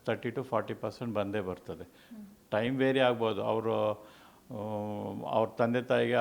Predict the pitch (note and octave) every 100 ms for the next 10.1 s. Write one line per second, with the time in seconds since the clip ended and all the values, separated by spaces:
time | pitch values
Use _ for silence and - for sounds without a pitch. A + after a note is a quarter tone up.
0 | G#2+ A#2 B2 A#2+ B2 B2 B2+ A2+ A#2 A#2
1 | A2+ C3 C#3 A#2+ A#2 G#2+ A2+ A2+ A#2 A2
2 | G#2+ G#2 G#2 F#2+ - B2 A2+ - B2 A#2+
3 | A#2 A2+ A2 A2+ - G#2 A#2+ A2+ A2+ G#2
4 | F#2+ G2 G#2+ A#2 A2+ A2 - A2+ A2+ A2
5 | G#2+ A#2 A2+ A2 A2 G#2+ - A2 A2+ G#2+
6 | G#2 B2 A2+ B2 B2 A#2+ G#2+ G2 F#2+ G#2+
7 | C#3+ D3 - - - B2 B2 C#3+ D3 D3+
8 | D3 B2+ C3 B2+ B2+ A#2 B2 A#2+ B2+ E3
9 | E3+ D3+ C#3+ C3 B2 A#2 G#2 F#2+ F#2+ F2+
10 | E2+